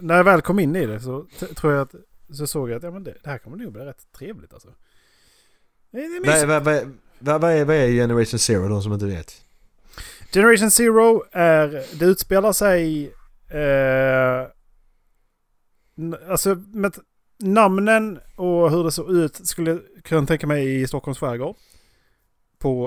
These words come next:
Speaker 1: åttiotalet, sjuttiotalet kanske.
Speaker 2: Mm.
Speaker 1: Åttiotalet. Ehm,
Speaker 2: Mm.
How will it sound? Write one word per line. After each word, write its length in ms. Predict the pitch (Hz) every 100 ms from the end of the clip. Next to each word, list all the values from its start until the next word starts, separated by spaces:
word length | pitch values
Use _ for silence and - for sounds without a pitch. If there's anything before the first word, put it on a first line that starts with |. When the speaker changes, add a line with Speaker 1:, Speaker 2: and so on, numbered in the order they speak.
| -
Speaker 1:
åttiotalet, 760 | 151 - 131 131 113 127 - _ _ _
sjuttiotalet 580 | - 123 - 113 110 -
kanske. 240 | 147 101
Speaker 2:
Mm. 180 | 101 131 - - - - _ _
Speaker 1:
Åttiotalet. 640 | 143 120 123 120 - - - _ _
Ehm, 100 | 139 131 131 127
Speaker 2:
Mm. 160 | 123